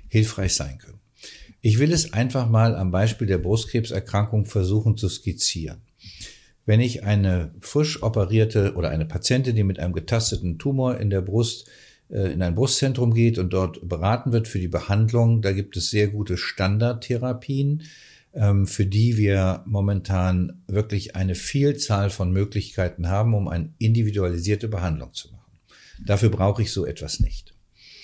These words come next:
Auch in der ersten Linie, so nennen wir das, einer metastasierten Situation, sollte man eine histologische Sicherung machen, also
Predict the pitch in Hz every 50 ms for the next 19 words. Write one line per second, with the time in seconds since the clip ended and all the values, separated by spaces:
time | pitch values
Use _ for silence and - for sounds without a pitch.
0 | - - - - - - _ _ _ - 147 120 123 - 151 139 127 120 113 110
1 | 113 - - 120 123 135 151 156 - - - 143 143 139 135 127 127 131 131 131
2 | 123 123 120 120 117 113 - - 104 101 101 104 110 110 110 107 107 104 98 -
3 | - - 92 92 87 82 82 78 - - - 87 87 92 110 117 - - 139 123
4 | - - - 131 113 104 113 120 127 127 135 120 117 127 123 - 127 123 120 113
5 | - - 120 117 117 117 117 120 117 - - - - _ _ _ _ - 87 85
6 | 87 90 98 104 120 131 - 151 143 139 143 143 143 147 - - 98 101 98 90
7 | 87 82 80 - - _ _ _ _ _ _ _ _ _ - 147 123 - - -
8 | 143 117 110 107 107 104 98 - - 104 85 85 95 95 - - 123 113 123 131
9 | 131 127 127 123 123 - 151 156 170 190 220 240 254 - - - 87 80 78 76
10 | 73 - - _